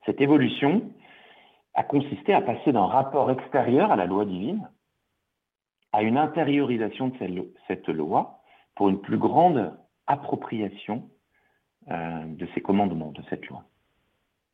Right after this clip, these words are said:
Finalement, c'est ce que fait l'enfant quand il grandit. Au départ, ce sont ses parents qui sont des garants de, des lois de vie, qui sont garants de la morale, qui sont garants de la règle, qui lui apprennent, qui, et puis s'identifient à ses parents.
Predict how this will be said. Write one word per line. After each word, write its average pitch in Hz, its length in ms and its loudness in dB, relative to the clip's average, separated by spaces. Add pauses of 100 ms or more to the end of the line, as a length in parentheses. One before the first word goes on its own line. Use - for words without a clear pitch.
(400)
Finalement, 131 340 8
c'est - 100 4
ce - 40 -4
que 127 120 4
fait 151 140 8
l'enfant 131 360 8
quand - 180 0
il 120 80 4
grandit. 120 420 4 (120)
Au 87 80 0
départ, 147 380 6
ce - 60 -2
sont - 140 -2
ses - 140 2
parents 180 360 6 (600)
qui - 140 -20
sont 95 200 0
des 87 160 -2
garants 113 600 4
de, 82 320 -6
des 87 160 -6
lois 92 200 4
de 104 120 0
vie, 160 260 -2 (580)
qui - 140 -20
sont 87 100 -6
garants 107 640 4
de 92 100 -4
la 82 160 0
morale, 139 420 2
qui - 120 -16
sont 85 100 -10
garants 92 580 -2
de 87 100 -14
la 78 100 0
règle, 135 420 -2
qui - 100 -12
lui 73 160 -6
apprennent, 123 640 0 (100)
qui, - 160 -10
et - 40 -6
puis - 280 -12
s'identifient 101 500 0
à 151 120 0
ses - 60 -2
parents. - 360 2